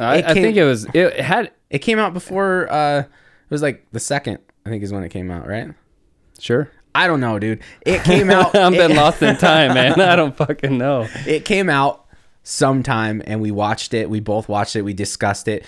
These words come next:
Speaker 2: We said we have to talk about this show
Speaker 1: It's a good, it's
Speaker 2: or
Speaker 1: a
Speaker 2: this
Speaker 1: good
Speaker 2: movie.
Speaker 1: flick. Yeah,
Speaker 2: And
Speaker 1: it's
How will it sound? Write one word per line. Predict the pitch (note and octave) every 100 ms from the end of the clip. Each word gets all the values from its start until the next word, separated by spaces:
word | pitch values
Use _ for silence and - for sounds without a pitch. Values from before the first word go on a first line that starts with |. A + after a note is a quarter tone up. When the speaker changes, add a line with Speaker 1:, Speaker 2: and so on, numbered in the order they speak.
| - _
Speaker 2:
We | F#2+
said | - G#2
we | G2
have | G#2 G2+
to | -
talk | - G2 -
about | F#2+ F#2+ -
this | F#2+ - - - _ _ _
show | - - F#2 F2+ F#2+ _ -
Speaker 1:
It's | A#2+ F3+
a |
good, | E3 -
it's | A2 A#2
Speaker 2:
or |
Speaker 1:
a |
Speaker 2:
this | A2 C#3+
Speaker 1:
good | A2
Speaker 2:
movie. | A#2+ A2 A2 A2+
Speaker 1:
flick. | G#2+
Yeah, | G#2+
Speaker 2:
And | G2+
Speaker 1:
it's | -